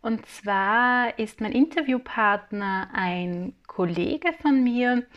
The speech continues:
und auch ein guter Freund, der mich seit nunmehr zehn Jahren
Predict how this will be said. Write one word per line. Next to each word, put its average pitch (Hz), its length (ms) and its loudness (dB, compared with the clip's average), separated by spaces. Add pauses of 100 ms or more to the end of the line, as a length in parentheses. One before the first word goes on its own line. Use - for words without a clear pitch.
(500)
und 196 340 -4
auch 185 300 0
ein 190 240 -6
guter 220 400 -4
Freund, 233 760 -2 (520)
der 220 260 2
mich 233 560 0
seit 185 420 -2
nunmehr 208 640 -2
zehn 226 460 -2
Jahren 185 580 0